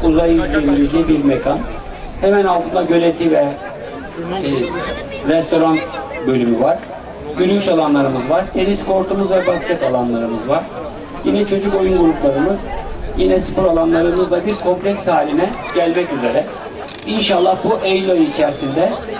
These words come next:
bu parkımızın tamamını açmış olacağız. Ve kentimiz gerçekten yeni bir yaşam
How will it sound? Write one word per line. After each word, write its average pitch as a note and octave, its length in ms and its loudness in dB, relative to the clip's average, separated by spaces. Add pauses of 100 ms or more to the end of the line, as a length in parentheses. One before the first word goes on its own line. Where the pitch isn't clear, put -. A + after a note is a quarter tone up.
(260)
bu G#3+ 100 0
parkımızın F3+ 680 2
tamamını F#3+ 460 2
açmış - 260 -4
olacağız. B2 460 0 (840)
Ve G#3+ 240 2 (280)
kentimiz G3+ 680 0 (1000)
gerçekten F3 440 2
yeni F#3 360 4
bir F3+ 120 2
yaşam F3 360 2